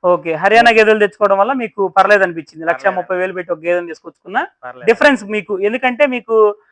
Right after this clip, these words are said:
Speaker 1: అదే పాలు ఇచ్చే గేదె మీకు ఇక్కడ డెబ్బై, ఎనభై లేదా తొంభై లోపు అయితే దొరుకుతుంది.
Speaker 2: ఏడ తొంభై ఏడండి ఇప్పుడు
Speaker 1: ఉమ్.
Speaker 2: మనకి ఇది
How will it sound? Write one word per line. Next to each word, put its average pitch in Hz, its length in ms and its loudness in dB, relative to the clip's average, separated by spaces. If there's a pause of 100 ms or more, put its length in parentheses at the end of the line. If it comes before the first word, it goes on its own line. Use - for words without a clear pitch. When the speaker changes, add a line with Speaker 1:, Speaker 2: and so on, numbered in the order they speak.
(200)
Speaker 1:
అదే 220 260 6
పాలు 262 240 4
ఇచ్చే 233 240 -2
గేదె 226 220 -2
మీకు 247 160 -10
ఇక్కడ 214 140 -12
డెబ్బై, 208 580 0
ఎనభై 214 300 2
లేదా 208 200 -2
తొంభై 220 320 -2
లోపు 226 160 2
అయితే 247 160 -2
దొరుకుతుంది. 180 600 -10
Speaker 2:
ఏడ 151 220 -10
తొంభై 151 360 -18
ఏడండి 123 420 -16
ఇప్పుడు 127 220 -20
Speaker 1:
ఉమ్. 170 220 -12
Speaker 2:
మనకి 135 280 -18 (340)
ఇది 127 500 -20